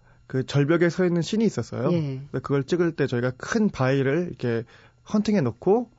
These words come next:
Speaker 2: 음.
Speaker 1: 그, 그 전날이죠.
Speaker 2: 예.
Speaker 1: 그래서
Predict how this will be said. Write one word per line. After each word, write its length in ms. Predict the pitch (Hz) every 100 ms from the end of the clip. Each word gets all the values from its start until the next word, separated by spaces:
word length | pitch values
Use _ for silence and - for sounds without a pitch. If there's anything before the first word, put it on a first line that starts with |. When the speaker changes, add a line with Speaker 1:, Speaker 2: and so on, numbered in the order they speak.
| -
Speaker 2:
음. 320 | 165 143 123 - - - _ _
Speaker 1:
그, 300 | - 151 147
그 140 | - 151
전날이죠. 640 | - 135 131 113 - 180 -
Speaker 2:
예. 60 | 196
Speaker 1:
그래서 260 | 180 139